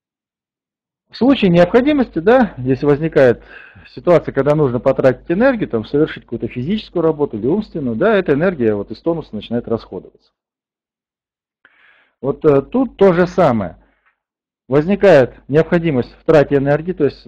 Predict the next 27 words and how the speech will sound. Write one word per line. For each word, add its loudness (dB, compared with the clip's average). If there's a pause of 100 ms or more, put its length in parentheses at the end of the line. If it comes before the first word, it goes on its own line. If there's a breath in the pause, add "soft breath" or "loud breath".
(100)
э, -4
эти -2
мышцы -4 (360)
потребляют 0
энергию. -10
Организм -2
берет 0
их -8
из -14
тонуса, -12 (280)
забирает. -4 (1000)
Это 2
ведет 2
к -6
тому, 4
что -4 (160)
вот -12
мы, 0
по 2
идее, -2
да, 0 (320)
должны 0
были 0
утром -2
проснуться -8
бодрыми, 0
свежими, -6